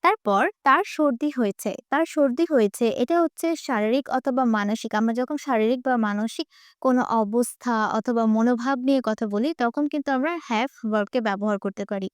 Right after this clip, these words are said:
এবং আমি আমার ডেসক্রিপশন বক্সে have এর সমস্ত ব্যবহারের ডিটেইলস অনেকগুলো এক্সাম্পলস দিয়ে রেখেছি already। আপনারা ডেসক্রিপশন বক্সে চেক করবেন, ওখান থেকে কালেক্ট করে আপনারা প্র্যাকটিস করতে পারেন। তারপর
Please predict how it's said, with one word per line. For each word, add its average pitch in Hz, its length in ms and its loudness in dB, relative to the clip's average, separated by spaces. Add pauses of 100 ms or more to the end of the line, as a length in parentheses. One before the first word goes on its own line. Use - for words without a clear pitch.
(160)
এবং 277 260 4
আমি 302 220 4
আমার 320 200 0
ডেসক্রিপশন 262 500 0
বক্সে 233 300 0
have 240 320 -2
এর 262 80 0
সমস্ত 262 480 0
ব্যবহারের 226 680 0
ডিটেইলস 254 520 2
অনেকগুলো 277 420 0
এক্সাম্পলস 220 520 -2
দিয়ে 220 280 0
রেখেছি 269 380 0
already। 254 360 0 (340)
আপনারা 240 300 0
ডেসক্রিপশন 254 600 0
বক্সে 262 340 0
চেক 277 240 0
করবেন, 247 380 0
ওখান 240 280 0
থেকে 254 240 -4 (340)
কালেক্ট 240 300 -2
করে 285 220 2
আপনারা 254 420 0
প্র্যাকটিস 226 420 -4
করতে 226 280 -4
পারেন। 190 300 -4 (500)
তারপর 226 400 0